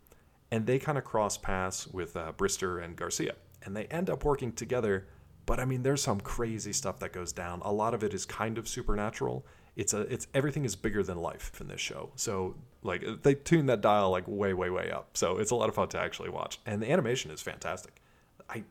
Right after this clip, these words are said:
I really don't have any issues with the animation at all. Normally, we, we kind of, uh, depending on how old the show is, if we talk about one of our nostalgic titles here, we're usually like, "Oof, there is some real janky animation." But this one's actually, it's super smooth.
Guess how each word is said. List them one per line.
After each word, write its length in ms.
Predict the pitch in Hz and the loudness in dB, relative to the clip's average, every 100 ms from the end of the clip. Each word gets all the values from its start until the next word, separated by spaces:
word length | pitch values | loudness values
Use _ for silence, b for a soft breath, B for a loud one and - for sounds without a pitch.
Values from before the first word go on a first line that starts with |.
| - | -8
I 60 | 107 | -6
really 300 | 98 113 269 | -4 -4 -2
don't 200 | 98 - | -4 -2
have 120 | 101 | -4
any 320 | 87 85 82 | -4 -8 -12
issues 320 | 113 - 110 95 | -10 -8 -6 -6
with 100 | 92 | -6
the 100 | 92 | -4
animation 440 | 92 90 87 90 | -4 -4 -6 -4
at 100 | 87 | 4
all. 180 | 107 113 | 6 6
Normally, 420 | 107 131 156 107 | 4 4 4 2
we, 220 | 95 95 | 2 0
we 100 | 101 | 0
kind 200 | 104 107 | 0 2
of, 180 | 87 - B B B B B B B B B - | 0 -4 B B B B B B B B B -4
uh, 260 | 139 139 120 | 0 2 2
depending 400 | 123 - 147 127 | 6 8 8 6
on 80 | 110 | 2
how 200 | 117 113 | 4 4
old 480 | 110 107 107 101 98 B B | 4 4 4 4 4 B B
the 160 | - 104 | -2 0
show 300 | - 107 104 | 2 2 4
is, 360 | 104 117 - 107 | 2 0 -6 -10
if 100 | - | -8
we 80 | 101 | -4
talk 140 | 101 | 0
about 160 | 101 104 | 0 2
one 100 | 101 | 2
of 80 | |
our 100 | 98 | 2
nostalgic 840 | 95 87 - 92 101 104 - - - | 2 0 0 2 2 0 -4 -8 0
titles 400 | 107 113 117 123 | 2 4 2 4
here, 240 | 127 131 | 6 6
we're 140 | 104 | 4
usually 260 | 104 113 95 | 0 2 2
like, 180 | 92 - | 0 -2
"Oof, 280 | 113 - - | -4 -2 0
there 180 | 104 104 | 2 2
is 100 | - | 2
some 180 | 87 | -4
real 340 | 92 107 110 107 | -2 0 0 -2
janky 440 | 107 101 104 101 | -2 -4 -2 -2
animation." 360 | 101 101 107 120 | 0 0 0 0
But 120 | 110 | 0
this 140 | 185 | 0
one's 200 | 254 226 | 2 2
actually, 340 | 196 - 170 160 | 2 0 -2 0
it's 140 | 135 | -2
super 260 | - 180 180 | 0 0 2
smooth. 320 | 175 160 | 2 -2